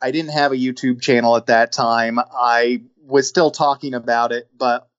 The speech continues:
the, the timing just was not right. And so YouTube channel comes to fruition. I bump into Chuck at Caffeine and Octane, and I'm like, "Yeah, we just started this YouTube channel, and I'd really like to film with you, and I don't know how you feel about that." And he's like,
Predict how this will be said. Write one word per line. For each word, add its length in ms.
the, 260
the 100
timing 520
just 240
was 160
not 180
right. 220
And 400
so 560
YouTube 440
channel 340
comes 340
to 80
fruition. 840
I 140
bump 300
into 200
Chuck 320
at 100
Caffeine 440
and 100
Octane, 680
and 200
I'm 140
like, 300
"Yeah, 180
we 100
just 160
started 280
this 200
YouTube 420
channel, 400
and 80
I'd 100
really 220
like 220
to 80
film 320
with 220
you, 240
and 80
I 40
don't 160
know 60
how 140
you 120
feel 240
about 340
that." 320
And 100
he's 180
like, 260